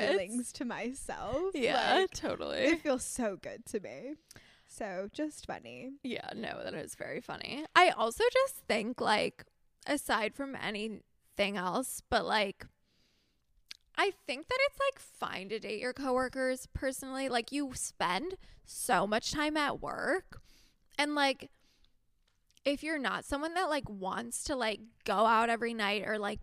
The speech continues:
Speaker 2: be on dating apps, like, honestly, like, where else are you gonna meet people? Like, if you work at the same place and, like, uh, this is obviously assuming you, like, semi like what you do, you probably have, like, a similar interest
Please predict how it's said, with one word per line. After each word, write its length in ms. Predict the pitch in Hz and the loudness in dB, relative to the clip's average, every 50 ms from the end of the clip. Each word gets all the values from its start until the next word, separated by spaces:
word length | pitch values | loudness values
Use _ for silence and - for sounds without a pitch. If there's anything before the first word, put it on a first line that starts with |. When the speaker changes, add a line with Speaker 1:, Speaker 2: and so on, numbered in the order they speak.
| - - | -10 -10
Speaker 2:
be 160 | - 202 202 | -6 -2 0
on 200 | 214 208 233 247 | 0 0 0 0
dating 320 | 220 240 220 220 214 220 214 | -2 -2 -2 -2 -2 -2 0
apps, 340 | 156 180 208 196 - - - | 0 0 0 0 -2 -2 -2
like, 200 | 247 240 - - | -2 -2 -2 -4
honestly, 580 | - - 220 170 180 208 - 254 - - 311 339 | -4 -2 -2 0 0 -2 -4 -6 -4 -2 -2 2
like, 180 | 359 359 359 - | 2 2 2 0
where 420 | - 202 - 214 190 180 214 226 - | -4 -6 -2 0 2 4 4 4 4
else 240 | - 156 180 - - | 2 0 0 0 -2
are 60 | 247 | -2
you 80 | 262 277 | -2 0
gonna 200 | 294 320 330 320 | -2 -2 -2 -2
meet 380 | 285 220 165 165 143 131 - - | -4 -6 -6 -8 -8 -10 -8 -6
people? 420 | - 262 262 - 311 311 330 330 | -6 -6 -2 0 2 2 2 2
Like, 300 | 311 277 226 214 - - _ - - - - - - _ _ _ | 2 2 2 0 0 -6 _ -20 -20 -20 -20 -20 -20 _ _ _
if 160 | - 247 254 | -6 -4 -2
you 120 | 262 262 | -2 -2
work 300 | 247 214 202 202 220 - | 0 2 2 0 2 0
at 80 | 285 285 | -2 -2
the 100 | - 339 | -2 -2
same 280 | - - 285 277 285 269 | 0 0 0 0 0 0
place 340 | 262 254 226 226 220 - | 0 2 2 2 0 -2
and, 140 | 240 226 220 | -6 -8 -6
like, 300 | 214 196 190 185 - - - _ _ - | -4 -2 -4 -4 -6 -10 -20 _ _ -8
uh, 60 | 254 226 - | -8 -8 -4
this 240 | - 247 - - - | -4 -4 -4 -2 -6
is 80 | 262 247 | -2 2
obviously 460 | - 202 214 247 254 240 - 277 285 | 2 2 2 2 0 0 2 2 2
assuming 600 | 277 277 - - - 214 185 185 190 196 202 226 | 2 0 -2 -4 -4 -4 -4 -2 -4 -4 -4 -2
you, 120 | 240 226 190 | -4 -4 -2
like, 200 | 196 185 185 - | -4 -4 -6 -6
semi 520 | - - - 143 147 147 147 147 160 202 226 | -8 -8 -6 -6 -6 -4 -2 -2 0 0 0
like 240 | 220 185 190 - | 0 0 -2 0
what 140 | - 262 220 | 0 -2 0
you 160 | 254 269 254 | 0 -2 -2
do, 240 | 220 - - - - 226 | -2 -4 -4 -4 -2 -2
you 140 | 233 247 | -4 -6
probably 260 | - - 220 196 202 240 | -2 0 2 2 2 2
have, 140 | 247 240 | 2 0
like, 140 | 262 277 - | 0 0 -2
a 40 | 302 | -2
similar 460 | - - - 226 214 196 233 254 294 269 | -2 -2 -2 -2 0 0 0 2 2 0
interest 520 | - 208 233 226 254 208 254 - - - | 0 -2 -2 -2 0 -2 -2 -2 -4 -12